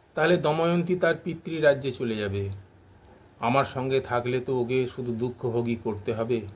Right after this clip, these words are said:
আমি যদি একে ছেড়ে চলে যাই, তাহলে সম্ভবত ও সুখ পাবে। এই সব ভেবে রাজা নল স্থির করলেন যে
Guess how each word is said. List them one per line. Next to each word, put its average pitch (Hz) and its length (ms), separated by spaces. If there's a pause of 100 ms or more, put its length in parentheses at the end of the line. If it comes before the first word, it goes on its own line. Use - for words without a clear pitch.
(960)
আমি 180 240
যদি 180 280
একে 175 180
ছেড়ে 170 260
চলে 160 300
যাই, 156 220 (920)
তাহলে 147 220
সম্ভবত 139 540
ও 139 100
সুখ 120 320
পাবে। 92 240 (1080)
এই 147 160
সব 135 240
ভেবে 131 260
রাজা 123 280
নল 123 340
স্থির 117 360
করলেন 117 420
যে 110 260